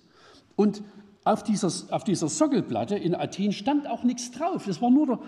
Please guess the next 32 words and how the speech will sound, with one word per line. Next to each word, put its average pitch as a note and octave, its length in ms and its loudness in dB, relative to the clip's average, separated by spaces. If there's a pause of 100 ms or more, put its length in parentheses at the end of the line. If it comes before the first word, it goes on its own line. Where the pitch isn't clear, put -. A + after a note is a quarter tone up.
(160)
nur A3+ 140 4
der G#3 80 2
Sockel C#4 280 4
und G#3+ 200 2
da, B3+ 180 4
wo B3+ 60 2
irgendeine A3+ 340 4
Figur D4 400 2
eigentlich G3+ 300 -2
drauf A3 240 -4
gehört F3 360 0
hätte, B3+ 440 0 (240)
stand D4+ 400 0
nichts. - 500 -6 (480)
Und F#3 160 2
dann D4 140 4
kommt D#4 200 4
Paulus A#3 380 2
und A3+ 120 2
sagt, F#3 380 -4 (560)
den, D4 520 2 (120)
der D3+ 160 -2 (140)
eigentlich D4 500 0
hier D#4+ 180 2
zu C#4 180 4
verehren D#3 480 2
ist, G#3 140 -2
von F#3+ 120 2
dem A3 200 4
rede D3 240 2
ich. - 280 -16 (1120)
So, G#3 220 4